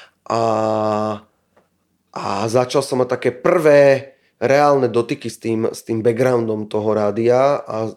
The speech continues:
a veľmi rýchlo som mal pocit, že som to celé pochopil a Trdmákovi som vtedy ešte pochopil. A,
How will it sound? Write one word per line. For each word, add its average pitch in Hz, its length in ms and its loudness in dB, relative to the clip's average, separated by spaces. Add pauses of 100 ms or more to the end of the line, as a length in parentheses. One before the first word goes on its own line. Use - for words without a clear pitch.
a 107 160 -6
veľmi 139 300 2
rýchlo 120 320 -4
som 117 160 -4
mal 110 80 -2
pocit, 110 260 -8
že 107 140 -6
som 107 160 -10
to 104 80 -8
celé 104 240 -6
pochopil 110 480 -8
a 120 80 -14
Trdmákovi 110 480 -6
som 104 160 -10
vtedy 110 280 -10
ešte 107 200 -12
pochopil. 127 560 -6 (880)
A, 110 80 0